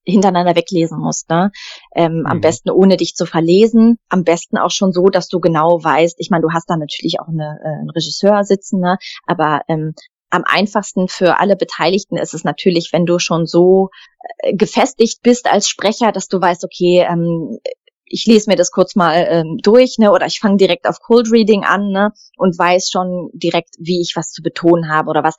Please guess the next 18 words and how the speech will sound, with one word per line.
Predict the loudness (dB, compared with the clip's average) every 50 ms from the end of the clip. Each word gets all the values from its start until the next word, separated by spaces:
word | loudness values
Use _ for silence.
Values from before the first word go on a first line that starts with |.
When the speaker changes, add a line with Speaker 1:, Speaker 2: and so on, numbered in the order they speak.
| -12 -6 _
Speaker 1:
Manchmal | -4 -2 0 -2 -2
kriegt | -2 -4 -4 _
man | 0 2
die | 2 0
Scripts | 2 2 2 2 2 2
ja | 0 0 0
auch | 0 -4
zugeschickt, | -10 -2 0 0 2 2 2 2 2 0 0 0 _ _ -2
ne. | 0 0 -2 -2 _ _ -20 -20 _ _ -4
Ähm, | -2
ich | -2 -2 -2
glaub, | -4 -4
bei | -2 -2 2
Hörbüchern | 2 2 2 0 -4 -6 -4 -6
ist | -6 -6
es | -10 -6
generell | -4 -4 -4 -4 -4 0 0 0 0
so. | 0 -2 -4 -6 -6